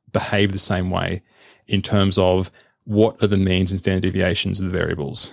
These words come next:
What are the relationships, re-, relationships between variables? You wanna make sure that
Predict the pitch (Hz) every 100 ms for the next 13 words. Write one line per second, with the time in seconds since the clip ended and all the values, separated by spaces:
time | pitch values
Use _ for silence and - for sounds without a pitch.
0 | - 107 104 104 98 95 95 - 98 92
1 | - - - 104 98 101 98 95 - 95
2 | - 104 92 92 85 87 90 - 113 113
3 | 107 - - 107 107 - - - _ -
4 | 95